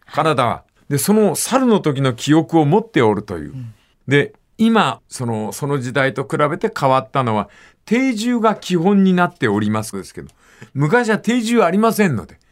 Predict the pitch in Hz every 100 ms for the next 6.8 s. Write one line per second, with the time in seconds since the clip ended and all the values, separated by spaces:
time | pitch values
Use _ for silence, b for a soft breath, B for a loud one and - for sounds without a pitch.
0 | _ - 160 170 233 240 233 226 220 -
1 | 208 196 190 139 131 - - 180 294 254
2 | 269 233 196 180 - 160 139 139 131 127
3 | 143 170 131 135 131 107 107 - 95 82
4 | 78 71 156 143 - b b b b b
5 | - 208 226 226 - 101 170 147 117 117
6 | 123 - 104 110 - 101 -